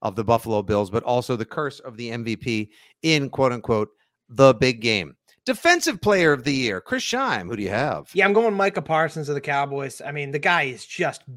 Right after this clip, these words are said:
Speaker 2: built different. This
Speaker 1: Mm-hmm.
Speaker 2: guy is so good.
Speaker 1: Mm-hmm.
Speaker 2: His,
Speaker 1: Mm-hmm.
Speaker 2: it, uh, I don't, I don't know if there's another player like him. And as long as the Cowboys make the playoffs, I think he's the defensive player of the year.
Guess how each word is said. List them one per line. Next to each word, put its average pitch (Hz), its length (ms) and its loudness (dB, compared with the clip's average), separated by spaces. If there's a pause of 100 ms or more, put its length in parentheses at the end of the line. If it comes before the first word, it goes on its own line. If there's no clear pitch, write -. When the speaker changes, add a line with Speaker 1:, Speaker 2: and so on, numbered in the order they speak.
Speaker 2:
built 135 260 -8 (140)
different. 113 460 -14 (220)
This 175 200 4
Speaker 1:
Mm-hmm. - 60 -8
Speaker 2:
guy 156 180 4
is 127 260 -6
so 156 380 0
good. 147 340 0
Speaker 1:
Mm-hmm. 131 100 -12 (200)
Speaker 2:
His, 151 340 -4
Speaker 1:
Mm-hmm. 139 460 -10
Speaker 2:
it, 160 260 -2 (140)
uh, 160 40 -10 (240)
I 185 120 2
don't, 214 180 6 (100)
I 202 140 4
don't 226 200 0
know 208 200 6
if 208 80 0
there's 180 200 -2
another 180 280 -2
player 170 400 -2
like 147 320 -4
him. 214 380 -2 (280)
And 175 220 -2
as 175 140 -8
long 190 180 -4
as 180 100 -4
the 175 100 -8
Cowboys 165 460 -2
make 160 220 -4
the 160 60 -6
playoffs, 160 560 2
I 147 100 -4
think 147 200 -4
he's 127 180 -12
the 123 100 -12
defensive 117 500 -14
player 104 200 -14
of 101 60 -16
the 101 60 -16
year. 104 200 -18